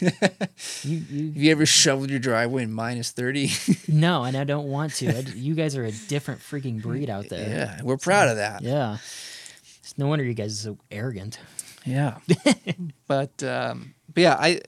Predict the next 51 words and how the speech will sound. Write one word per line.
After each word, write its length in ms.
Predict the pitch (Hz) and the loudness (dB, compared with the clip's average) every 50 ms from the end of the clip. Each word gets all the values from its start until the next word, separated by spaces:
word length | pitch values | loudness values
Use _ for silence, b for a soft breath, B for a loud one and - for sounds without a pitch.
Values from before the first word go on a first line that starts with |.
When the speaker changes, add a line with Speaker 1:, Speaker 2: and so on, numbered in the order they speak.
| _ _ - - - | _ _ -12 -4 0
Speaker 1:
I 100 | 139 151 | 2 4
was 160 | 170 180 165 | 6 6 4
in 60 | 175 170 | 4 4
the 80 | 147 127 | 2 4
right 180 | 135 143 139 - | 4 2 2 2
headspace 500 | 120 120 117 - - 123 113 110 - - | -2 -2 -2 -4 -4 -6 -6 -6 -6 -8
now 140 | 113 110 | -8 -8
because 240 | 113 127 - - 120 | -10 -10 -8 -6 -4
I 100 | 123 120 120 | -2 -2 0
just 320 | 135 143 - - - - | 0 -2 -2 -4 -6 -8
was 140 | 139 127 123 | -8 -4 -2
reading 200 | 127 123 120 113 | -2 -2 -2 -2
a 40 | 113 | -2
book 360 | 165 170 175 175 _ - - - - _ _ - | 0 0 0 0 _ -10 -20 -20 -20 _ _ -10
called 280 | - 127 123 117 110 | -6 -4 -4 -4 -4
The 120 | 117 120 123 | -4 -2 0
Attributes 460 | 135 139 - - 139 143 147 147 - | 0 -2 -2 -6 -8 -6 -6 -6 -6
by 120 | - 107 | -6 -8
Rich 240 | 110 110 110 - - | -8 -6 -6 -8 -6
Diviney. 400 | - 113 123 127 127 127 127 120 B B B B B B B B B B B B B B B | -6 -6 -4 -4 -2 -2 -4 -6 B B B B B B B B B B B B B B B
And 100 | 135 131 | 0 2
there's 140 | 139 - - | 4 6 6
stuff 200 | - 180 165 - | 6 6 6 4
from 140 | - 151 143 | 2 0 2
that 180 | 147 139 143 | 0 0 0
book 200 | 139 147 143 - | 2 0 0 2
I 60 | 143 123 | 0 0
wanna 220 | 123 131 131 127 | 0 0 -2 -2
try 160 | - - 127 | -2 -2 -2
to 80 | 123 120 | -2 -2
bring 240 | 131 127 131 127 127 | -2 -4 -4 -4 -4
into 260 | 123 120 - - 123 | -4 -6 -8 -8 -10
the 60 | 120 117 | -8 -8
show 260 | - - - 123 120 | -6 -4 -2 -2 -2
at 80 | 117 - | -2 -2
some 140 | - 123 123 | -4 -4 -4
point 180 | - 135 127 | -4 -4 -4
as 100 | 123 120 | -4 -4
well 100 | 127 143 | -4 -4
in 60 | 156 160 | -4 -4
the 60 | 143 | -4
future 400 | - 151 151 - - 240 233 202 B B B B B B - | -4 -4 -4 -4 -6 -6 -8 -10 B B B B B B -10
that 220 | 110 131 139 123 123 | -8 -6 -4 -2 -2
will 200 | 127 127 120 120 | -2 -2 -2 -2
really 220 | - 127 135 143 139 | -2 0 0 0 0
tie 180 | - - 123 | -2 -2 -2
in, 60 | 131 | -2
especially 340 | 131 135 - - 139 - - | -4 -4 -6 -8 -8 -8 -8
to 60 | 110 | -8
social 320 | - - 131 127 - - 127 | -6 -6 -6 -6 -6 -6 -6
media. 340 | 127 135 139 147 151 160 | -4 -4 -4 -4 -4 -6